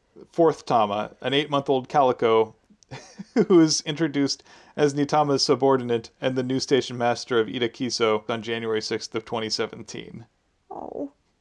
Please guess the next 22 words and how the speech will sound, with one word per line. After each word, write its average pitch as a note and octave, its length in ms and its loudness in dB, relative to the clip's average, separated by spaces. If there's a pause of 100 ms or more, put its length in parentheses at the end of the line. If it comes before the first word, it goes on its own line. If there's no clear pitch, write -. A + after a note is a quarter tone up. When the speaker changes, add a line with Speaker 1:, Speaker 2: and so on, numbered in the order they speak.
(240)
Speaker 2:
So C#4+ 220 -8
that C4+ 180 0
little B3+ 160 0
muffin's A3+ 640 -2
four A#3 260 -2
years A#3 240 -2
old E4 200 -4
now. F#3 340 -4 (540)
Speaker 1:
And C3 460 2
the D3 160 4
Wikipedia D#3 640 4
page C#3+ 300 2
has C3+ 200 2
an C3+ 60 -4
adorable C3 600 4
gallery B2 680 4
of B2 200 0
Tama B2 500 2 (260)
and B2 280 -2
Suntama C3 840 2 (180)
and B2 260 -2
Nitama B2+ 760 2